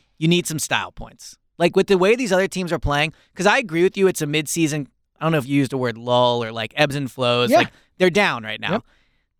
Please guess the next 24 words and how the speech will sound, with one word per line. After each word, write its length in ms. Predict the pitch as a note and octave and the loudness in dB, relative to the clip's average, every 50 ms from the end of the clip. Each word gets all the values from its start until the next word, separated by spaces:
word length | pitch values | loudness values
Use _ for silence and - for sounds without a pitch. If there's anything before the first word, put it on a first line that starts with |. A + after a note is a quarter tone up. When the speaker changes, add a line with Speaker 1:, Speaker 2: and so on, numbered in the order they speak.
| _ _ E3 | _ _ 0
Speaker 1:
You 80 | G#3 G#3+ | 0 2
can 140 | - A3+ | 4 4
only 240 | A#3 C4+ D#4 E4 D4 | 2 2 2 0 -2
stay 200 | A3 - B3+ A#3 | 0 2 2 4
down 280 | G#3 G#3 G3+ G3+ G3 F3+ | 4 4 2 2 0 -2
for 160 | - F3+ D#3 | -4 -4 -4
so 240 | - - E3+ D#3+ D3+ | 0 2 2 2 2
long 420 | D3+ D3 D#3 E3 D#3+ D3+ D3 C#3 | 0 0 2 2 4 4 2 0
before 320 | C3 C#3 B2+ - C#3+ C#3+ C#3+ | -4 -6 -4 0 0 0 0
it's 100 | C3 - | 2 2
like, 120 | C#3 C#3+ | 2 2
all 60 | E3 F3+ | 4 2
right, 220 | E3+ D3 C#3 C3 - _ _ - | 2 0 -2 -4 -6 _ _ -6
you 100 | C#3+ D3+ | -4 0
know, 140 | C#3+ C#3 | 2 2
like, 160 | C3+ C3+ A#2 - | 2 0 0 -2
time 260 | D3+ D#3 D#3 D#3 D#3 | -2 0 0 0 0
to, 180 | D#3 D3 C3+ - | 0 -2 -2 -4
time 280 | - - D#3 D#3 D#3+ | -4 -4 -2 -2 0
to 80 | D#3+ D3+ | 0 -2
rebound, 420 | C#3 C#3+ C#3+ B2 A2 G#2 - - - | -2 -2 -2 -2 -4 -6 -8 -6 -2
right? 100 | B2 B2+ G3+ | 4 4 4
Speaker 2:
Yeah. 120 | C4+ E4+ G#3 D#3+ | 4 4 2 -2
Speaker 1:
And 120 | E3 | -2